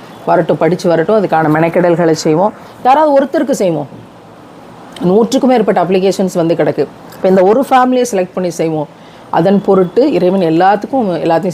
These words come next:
செஞ்சு கொடுப்பான். நீங்கள் ஒரே ஒரு மனிதனுக்கு உதவி செய்தால் கூட அது ஒட்டுமொத்த சமூகத்திற்கு செய்ததற்கு சமம்னு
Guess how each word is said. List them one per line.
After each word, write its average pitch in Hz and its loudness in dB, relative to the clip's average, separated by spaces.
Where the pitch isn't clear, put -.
செஞ்சு 147 -4
கொடுப்பான். 143 -4
நீங்கள் 170 2
ஒரே 214 6
ஒரு 254 2
மனிதனுக்கு 208 0
உதவி 190 0
செய்தால் 175 0
கூட 196 0
அது 220 2
ஒட்டுமொத்த 196 0
சமூகத்திற்கு 214 0
செய்ததற்கு 180 2
சமம்னு 175 0